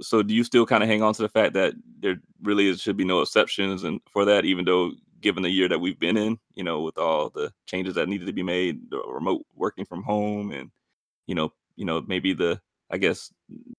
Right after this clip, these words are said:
being, not being in the, the, uh, area where they can manufacture these things as much, uh, do you think there's any kinda room for understanding on that, or you still feel like, no, that, that should still be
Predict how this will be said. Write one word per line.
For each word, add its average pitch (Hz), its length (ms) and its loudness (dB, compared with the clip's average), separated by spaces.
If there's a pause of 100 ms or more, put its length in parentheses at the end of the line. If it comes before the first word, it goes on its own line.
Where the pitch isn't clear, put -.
being, 98 180 -2
not 90 140 2
being 95 180 0
in 87 60 0
the, 80 760 0 (300)
the, - 60 -4
uh, 76 380 -6 (100)
area 98 280 2
where 92 100 2
they 95 100 0
can 87 100 -6
manufacture 113 460 0
these 110 160 -2
things 110 200 0
as 110 120 -8
much, 110 420 -2 (460)
uh, 87 180 -6
do 85 100 -6
you 95 60 -4
think 90 160 -4
there's 87 160 -2
any 98 160 -2
kinda 98 360 -2 (500)
room 95 340 -4
for 92 280 -2
understanding 107 460 0
on 110 180 2
that, 107 200 2
or 90 60 0
you 87 220 -4
still - 240 -4
feel 90 140 -2
like, 82 80 -2
no, 87 220 -2
that, 73 220 -4
that 71 140 -6
should 78 280 -12
still 85 320 -2
be 80 320 -8